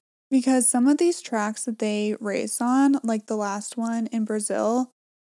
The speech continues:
they've been racing on it for decades, and so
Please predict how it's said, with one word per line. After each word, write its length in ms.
they've 200
been 160
racing 340
on 140
it 120
for 120
decades, 800
and 140
so 440